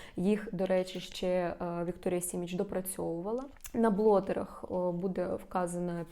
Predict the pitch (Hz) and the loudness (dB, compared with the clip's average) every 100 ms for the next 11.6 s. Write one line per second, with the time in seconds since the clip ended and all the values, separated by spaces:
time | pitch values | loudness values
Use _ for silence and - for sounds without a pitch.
0 | - 226 208 185 170 160 156 190 233 240 | 0 2 4 2 0 -2 -2 -2 -4 -8
1 | - - - 180 196 196 208 208 214 208 | -14 -2 2 4 2 -2 0 0 2 2
2 | 208 208 226 233 - - - - 175 180 | 2 0 -2 -2 -8 -20 -10 -4 -2 -2
3 | 220 240 233 214 202 190 - - 185 175 | 0 0 0 -4 -6 -10 -12 -6 -4 -2
4 | 175 190 - 247 208 - 175 180 - 196 | -4 -6 -6 -6 -6 -6 -6 -6 -6 -6
5 | 190 175 185 202 - 208 175 180 - - | -6 -6 -6 -6 -6 -4 -4 -6 -12 0
6 | 190 240 240 208 196 - - - 175 185 | 4 6 6 4 2 -4 -6 -4 -2 -4
7 | - 240 233 196 196 196 196 180 185 185 | 4 6 6 4 4 2 0 -2 -2 0
8 | 185 196 254 233 226 208 - 190 190 185 | 2 2 2 2 0 -2 -4 0 0 0
9 | - - 180 175 180 196 180 170 - 190 | -4 -4 -4 -4 -2 0 0 -2 -4 -6
10 | 175 175 175 180 - 190 185 180 170 170 | -4 -4 -4 -6 -8 -6 -2 -2 -2 -4
11 | 185 175 170 175 269 | -6 -4 -4 -4 -4